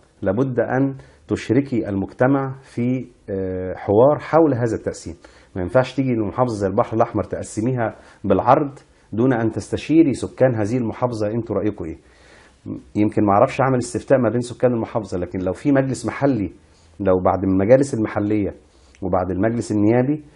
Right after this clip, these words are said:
ممكن تسألي ممثلين هذه ال-، هذه المحافظة عن رأيهم إيه في هذا التقسيم. ثم أن هناك خلط في مفهوم التقسيم، يعني مفروض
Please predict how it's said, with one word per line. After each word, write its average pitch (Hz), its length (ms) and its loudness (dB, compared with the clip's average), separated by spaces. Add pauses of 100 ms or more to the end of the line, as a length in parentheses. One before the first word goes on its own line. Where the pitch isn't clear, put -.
(240)
ممكن 117 320 0
تسألي 135 400 2
ممثلين 120 640 2
هذه 104 380 0
ال-، 95 400 -4
هذه 95 320 -2
المحافظة 139 640 2 (200)
عن 107 200 2
رأيهم 120 380 4
إيه 117 100 0
في 110 120 -2
هذا 98 180 -4
التقسيم. - 400 -10 (380)
ثم 127 300 2
أن 156 300 6
هناك 147 720 -2 (400)
خلط 143 480 4
في 143 420 0
مفهوم 123 380 2
التقسيم، 104 560 -2 (160)
يعني 90 240 -4
مفروض 131 440 -2